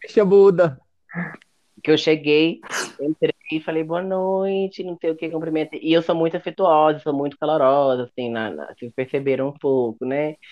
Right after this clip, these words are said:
Speaker 2: Eu sou bem, assim,
Speaker 1: Como?
Speaker 2: carismática, já sou bem
Speaker 1: Ah.
Speaker 2: comunicativa,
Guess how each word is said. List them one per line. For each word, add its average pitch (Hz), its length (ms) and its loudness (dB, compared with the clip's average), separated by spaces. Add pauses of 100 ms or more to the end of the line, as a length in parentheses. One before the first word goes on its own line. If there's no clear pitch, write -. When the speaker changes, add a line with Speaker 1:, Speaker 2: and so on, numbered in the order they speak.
Speaker 2:
Eu - 340 0
sou - 140 2 (400)
bem, 147 200 0
assim, 156 120 -4 (240)
Speaker 1:
Como? 123 180 -4
Speaker 2:
carismática, 151 600 -4
já 143 100 -4
sou 147 80 0
bem 143 220 0
Speaker 1:
Ah. 127 100 -10 (140)
Speaker 2:
comunicativa, 143 1200 -2